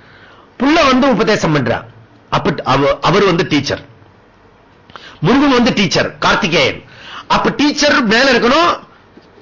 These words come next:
ஸ்டூடெண்ட் கீழே இருக்கணும். ஏன் மேல கீழே இருக்கணும்? அப்பதான் அது மேல இருந்து கீழே இறங்குறது ஞான கங்கை,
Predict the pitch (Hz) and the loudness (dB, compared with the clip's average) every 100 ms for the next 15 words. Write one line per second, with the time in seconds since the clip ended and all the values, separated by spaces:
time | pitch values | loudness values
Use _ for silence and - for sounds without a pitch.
0 | - - - - 143 135 135 151 147 117 | -20 -18 -10 -4 0 0 -2 0 0 0
1 | 110 - - - - - - - _ 131 | -2 -6 -18 -20 -20 -20 -20 -20 _ -2
2 | 143 139 131 139 127 135 131 127 139 127 | 0 0 0 0 0 0 0 2 0 -2
3 | - - - - - _ - - - - | -8 -20 -20 -20 -20 _ -20 -20 -20 -20
4 | - _ 104 113 123 175 190 131 117 147 | -20 _ -6 -4 -2 0 2 0 0 2
5 | 165 151 220 - 190 151 139 175 196 139 | 2 0 -2 0 0 2 0 0 0 0
6 | 165 170 135 156 165 226 - | 0 0 0 0 0 0 -4